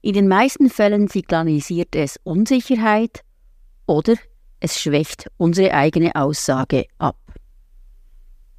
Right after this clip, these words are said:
Und das Gegenüber, das ist dann auch unsicher, wie die Aussage jetzt gemeint ist.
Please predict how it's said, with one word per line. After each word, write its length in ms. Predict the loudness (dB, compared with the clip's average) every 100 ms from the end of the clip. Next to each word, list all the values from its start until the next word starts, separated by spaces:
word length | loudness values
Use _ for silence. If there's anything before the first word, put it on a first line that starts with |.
| -20 -20 -20 2
Und 240 | 4 4
das 180 | 0 2
Gegenüber, 500 | 2 4 4 4 4
das 140 | 2
ist 160 | 0 0
dann 100 | 0
auch 180 | 0 0
unsicher, 580 | 0 2 2 0 0 -4 -2
wie 100 | -2
die 180 | 0 0
Aussage 540 | -2 -2 -2 0 0
jetzt 300 | 0 0 0
gemeint 460 | 0 0 0 -2 -4
ist. 400 | -6 -6 -12